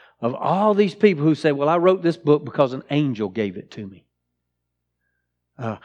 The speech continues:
I, I wrote this script for this movie because an angel, uh, appeared to me." He went through this whole list. He said, "You know what?" He said, "And in all of those,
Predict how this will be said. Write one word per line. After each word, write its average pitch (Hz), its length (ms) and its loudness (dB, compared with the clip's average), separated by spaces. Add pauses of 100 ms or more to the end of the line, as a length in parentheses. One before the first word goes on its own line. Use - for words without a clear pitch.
(140)
I, 151 280 4
I - 20 6
wrote 180 260 4
this 175 160 2
script - 440 0
for 165 100 -2
this 160 240 -4
movie 147 320 4
because 117 340 -2
an 120 140 -8
angel, 117 840 -4 (320)
uh, 110 140 -6 (280)
appeared 127 600 -2
to 113 100 -8
me." 95 320 -12 (760)
He 359 120 10
went 440 180 6
through 370 140 10
this 339 160 6
whole 330 340 8
list. 359 260 6
He 226 100 2
said, 233 200 2
"You 294 60 4
know 330 100 8
what?" 349 220 8
He 269 60 2
said, 254 200 8
"And 226 160 6
in 233 100 6
all 440 380 10
of 392 80 2
those, 381 500 10